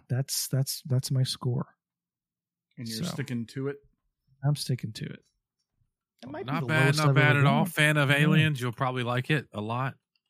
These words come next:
Speaker 1: Yeah.
Speaker 3: Um,
Speaker 1: Yeah, there's, I mean, there's nothing, there's nothing wrong with it.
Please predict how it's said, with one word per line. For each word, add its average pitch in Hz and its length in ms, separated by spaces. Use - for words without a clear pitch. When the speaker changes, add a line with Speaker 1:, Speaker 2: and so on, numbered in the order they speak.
Speaker 1:
Yeah. - 140
Speaker 3:
Um, 90 680
Speaker 1:
Yeah, 190 100
there's, 202 180
I 240 80
mean, 247 180
there's 254 140
nothing, 277 500
there's 254 180
nothing 302 320
wrong 127 300
with 123 140
it. 214 160